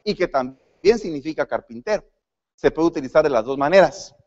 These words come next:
Pero lo que le quiero leer es esto a continuación. El carpintero, Isaías cuarenta y cuatro trece,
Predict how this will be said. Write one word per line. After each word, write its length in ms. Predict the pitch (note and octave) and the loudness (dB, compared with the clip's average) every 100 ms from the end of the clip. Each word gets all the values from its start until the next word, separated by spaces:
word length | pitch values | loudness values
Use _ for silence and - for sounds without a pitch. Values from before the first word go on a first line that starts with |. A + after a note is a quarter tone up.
| _ _ _ _ _ _ _ - | _ _ _ _ _ _ _ 0
Pero 180 | G#3 G#3 | 6 8
lo 120 | G#3 | 8
que 100 | G#3+ | 6
le 80 | G#3+ | 4
quiero 220 | C4+ D4 | 4 6
leer 200 | G#3+ A3+ | 8 8
es 120 | A#3+ | 8
esto 200 | B3+ B3 | 4 2
a 40 | E3+ | -4
continuación. 580 | D#3 D3+ D#3+ F#3+ A#3+ G#3+ | -6 -4 -4 -2 -2 -2
El 100 | E3 | 0
carpintero, 680 | F3 E3+ F#3+ F3+ C#4 A3+ A3+ | 0 -2 -4 6 6 6 2
Isaías 500 | D#3+ D3+ F#3 G#3+ A3 | 0 0 2 2 0
cuarenta 340 | D#3+ C#3+ C3+ | -2 -2 -4
y 40 | C3 | 2
cuatro 340 | F#3 F#3 F3 | 2 2 -4
trece, 440 | F3+ F3 F3 F3+ | -2 -2 -2 -12